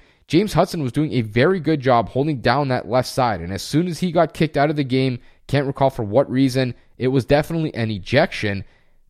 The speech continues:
That left tackle, his backup, got absolutely eaten up. So definitely speaks to some of the quality that he has there. Now, looking at some of the other names in this range, Chaz Surratt, the linebacker out of North Carolina, Drew Dalman, the center, Stanford,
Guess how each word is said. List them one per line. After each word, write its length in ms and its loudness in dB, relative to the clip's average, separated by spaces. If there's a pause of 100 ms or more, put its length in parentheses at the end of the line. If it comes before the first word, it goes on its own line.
That 200 2
left 240 0
tackle, 340 2
his 180 2
backup, 440 0
got 240 2
absolutely 920 2
eaten 320 -2
up. 180 0
So 260 -2 (300)
definitely 320 2
speaks 300 -4
to 80 -8
some 180 0
of 60 -4
the 40 -4
quality 440 0
that 180 -2
he 100 -6
has 220 -2
there. 220 4
Now, 180 -2
looking 320 -2
at 80 -2
some 140 -4
of 40 -4
the 120 -4
other 180 2
names 300 -2
in 80 -6
this 200 -6
range, 440 -2 (360)
Chaz 280 4
Surratt, 340 0
the 80 -6
linebacker 560 0
out 60 0
of 80 -6
North 260 -4
Carolina, 640 -2 (300)
Drew 180 2
Dalman, 400 4
the 80 -8
center, 340 -2
Stanford, 640 -2